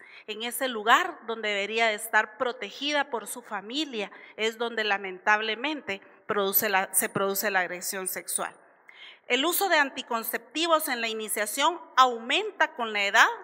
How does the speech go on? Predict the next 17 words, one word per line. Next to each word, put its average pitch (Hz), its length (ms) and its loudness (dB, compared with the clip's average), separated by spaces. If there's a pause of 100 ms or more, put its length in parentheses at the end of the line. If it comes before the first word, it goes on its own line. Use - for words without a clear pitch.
(160)
en 247 140 -6
la 226 160 2
que 214 80 -6
ocurre, 226 440 -4
de 208 100 -2
modo 247 420 2
que 202 100 -8
cuanto 214 380 -4
más 240 420 4
temprana 277 760 2
es 277 200 -6
el 262 160 -4
inicio 262 540 -4
de 220 100 0
la 208 80 2
actividad 208 500 -2
sexual, 302 460 -2